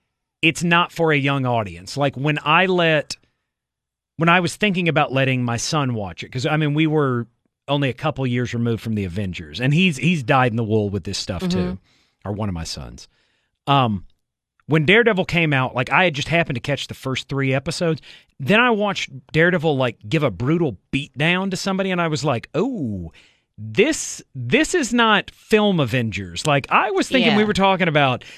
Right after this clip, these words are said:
Speaker 1: Iron Man, Captain
Speaker 2: Yeah.
Speaker 1: America,
Speaker 2: No,
Speaker 1: and
Speaker 2: no,
Speaker 1: Thor.
Speaker 2: no, no.
Speaker 1: This, maybe not a hard M rating, but, like,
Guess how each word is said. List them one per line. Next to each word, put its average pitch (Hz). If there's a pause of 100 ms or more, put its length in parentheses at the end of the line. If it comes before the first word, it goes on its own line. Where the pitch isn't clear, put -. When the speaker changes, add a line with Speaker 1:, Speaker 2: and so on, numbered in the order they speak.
(260)
Speaker 1:
Iron 247
Man, 247
Captain 180
Speaker 2:
Yeah. -
Speaker 1:
America, 190
Speaker 2:
No, 202
Speaker 1:
and 196
Speaker 2:
no, 190
Speaker 1:
Thor. 208
Speaker 2:
no, 147 (160)
no. 151
Speaker 1:
This, 226 (800)
maybe 277
not 220
a -
hard 180
M 170
rating, 208 (260)
but, 156
like, 180